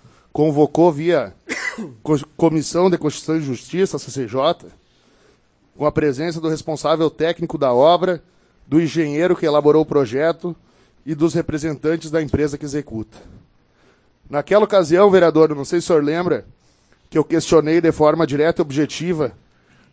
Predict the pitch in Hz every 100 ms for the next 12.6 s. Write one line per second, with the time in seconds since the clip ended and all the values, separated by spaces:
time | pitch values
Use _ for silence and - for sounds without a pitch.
0 | - 147 160 139 151 147 156 180 170 151
1 | - 147 143 135 151 139 131 165 143 107
2 | 90 - - _ _ _ _ _ - -
3 | _ _ _ - 175 180 - 214 214 196
4 | - 202 202 175 170 170 135 156 196 165
5 | - - 147 131 110 - _ _ _ _
6 | _ 147 143 - 160 175 175 160 - 180
7 | 196 180 135 127 127 175 196 185 143 110
8 | - _ _ _ - 160 - 226 247 185
9 | 135 113 147 165 - 202 220 202 - 165
10 | - 185 190 180 175 160 160 196 190 -
11 | 175 170 190 190 180 185 165 175 170 165
12 | - 170 175 - -